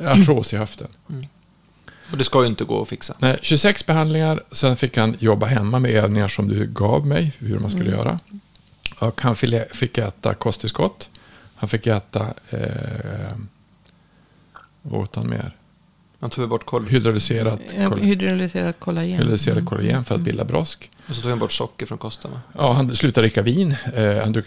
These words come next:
Speaker 1: d-, d-, slutade dricka alkohol. Han, han vände upp och ner på hela sitt liv. Alltså, försökte att,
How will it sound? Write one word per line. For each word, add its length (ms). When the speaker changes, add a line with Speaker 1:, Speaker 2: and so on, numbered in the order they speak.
Speaker 1:
d-, 200
d-, 20
slutade 300
dricka 220
alkohol. 500
Han, 380
han 200
vände 260
upp 180
och 60
ner 140
på 120
hela 120
sitt 140
liv. 220
Alltså, 240
försökte 460
att, 240